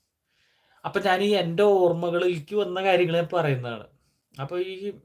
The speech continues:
ഇവള് എം, എം എന്നാണ് ഫുൾ പേര് പറയുന്നത്, എം ദേശ്പാണ്ഡെ. അപ്പോൾ അവള്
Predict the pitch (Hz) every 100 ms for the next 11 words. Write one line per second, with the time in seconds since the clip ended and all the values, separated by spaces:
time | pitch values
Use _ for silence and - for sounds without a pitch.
0 | 147 156 156 170 113 - _ _ _ _
1 | _ _ _ - 170 139 - _ _ _
2 | _ _ _ _ _ - 147 156 151 113
3 | 110 147 143 135 123 120 135 147 160 139
4 | 135 - 120 110 92 - _ _ _ _
5 | _ _ _ _ 202 202 175